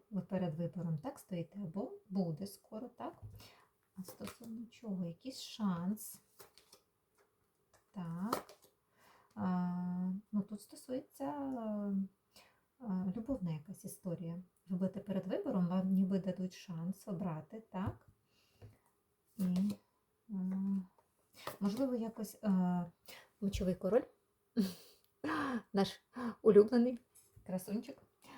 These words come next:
Так, і що? М, тут якось, е, є чоловік, який, м,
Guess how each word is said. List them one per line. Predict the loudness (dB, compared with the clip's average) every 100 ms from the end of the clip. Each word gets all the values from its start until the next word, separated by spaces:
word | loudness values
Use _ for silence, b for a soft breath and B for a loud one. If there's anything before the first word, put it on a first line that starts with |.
| B B B _ -4
Так, | -4 -4 -8
і | -8
що? | -4 -4 -6 _ _ -6
М, | -4 -4 -6 -4 -4 -4 -6 -10 _
тут | -10 -4
якось, | -4 -4 -6 -4
е, | 0 2
є | 2 -2
чоловік, | -4 -6 -4 -4 -6 -10
який, | -14 -10 -10 -12 _ 2
м, | 4 4 2 -2